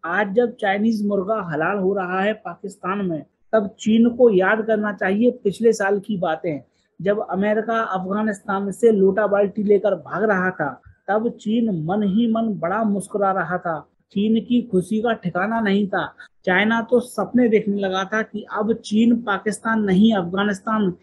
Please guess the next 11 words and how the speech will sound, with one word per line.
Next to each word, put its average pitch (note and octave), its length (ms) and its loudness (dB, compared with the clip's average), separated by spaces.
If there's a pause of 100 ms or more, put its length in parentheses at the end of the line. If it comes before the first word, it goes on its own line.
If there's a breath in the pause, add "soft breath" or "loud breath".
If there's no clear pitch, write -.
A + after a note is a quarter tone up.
(140)
एक G3+ 300 6
नहीं, G3+ 400 2
दो-दो G3 540 4
देशों G3 500 -2
को A3 260 0
अपनी G#3+ 220 -4
कॉलोनी F#3+ 400 -2
बनाएगा। E3 560 -8 (420 soft breath)
लेकिन G#3 320 2
आज G3 400 -6
आप G3 380 -6